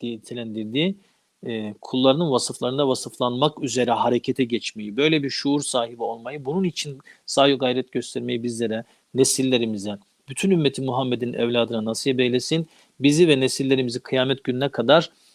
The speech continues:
böyle şuurlu, akıllı, ihlaslı,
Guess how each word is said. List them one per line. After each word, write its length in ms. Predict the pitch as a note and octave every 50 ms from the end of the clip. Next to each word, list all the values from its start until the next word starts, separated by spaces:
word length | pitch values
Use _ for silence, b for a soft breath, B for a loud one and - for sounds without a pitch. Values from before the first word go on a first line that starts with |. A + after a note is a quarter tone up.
| b b b _ -
böyle 320 | A#2 C3+ D#3+ F3+ F3+ F3
şuurlu, 720 | D#3+ - - D#3 C#3+ D3 D3+ C#3+ C#3+ C#3+ D3 C3 A#2 - _ -
akıllı, 680 | - B2 - - D#3 C#3+ C#3+ C#3+ D3+ E3 F3+ G3 F#3+ b b b b b b -
ihlaslı, 760 | C#3+ C3+ - - C#3 C#3 C3 - - C#3+ D#3+ F3 F#3 F#3